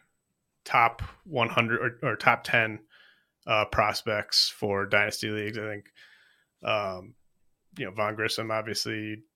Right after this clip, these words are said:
everyone knows how good he's been in the majors, but, uh, like, he was top twenty for me before, uh, he even got the call. And then Josh Young, you know, he's healthy.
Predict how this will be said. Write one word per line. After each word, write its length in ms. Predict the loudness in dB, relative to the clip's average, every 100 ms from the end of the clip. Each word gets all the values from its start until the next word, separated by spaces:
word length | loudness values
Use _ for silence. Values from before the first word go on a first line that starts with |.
| _ _ _ -16
everyone 440 | -8 -6 -6 -8 -6
knows 260 | -4 -2
how 120 | 0 0
good 160 | 2
he's 180 | 2 4
been 180 | 4 2
in 100 | 4
the 40 |
majors, 400 | 8 8 8 4
but, 100 | 4
uh, 120 | 2
like, 160 | 0 0
he 80 | 0
was 120 | 2
top 200 | 2 2
twenty 240 | 2 0
for 120 | 0 0
me 180 | 0
before, 760 | 0 -4 -2 2 2 4 0 -2 -10 -4
uh, 180 | 0 0
he 100 | 0
even 160 | 0
got 160 | -2 -2
the 80 | -2
call. 520 | 2 2 4 0 -2
And 120 | -4 -2
then 140 | 0
Josh 300 | 4 4 6
Young, 460 | 8 8 8 4 -2 _ _ _ _ _ _ _ _ _ _
you 160 | 0 2
know, 100 | 2
he's 140 | 0
healthy. 720 | 4 6 6 6 4 4 2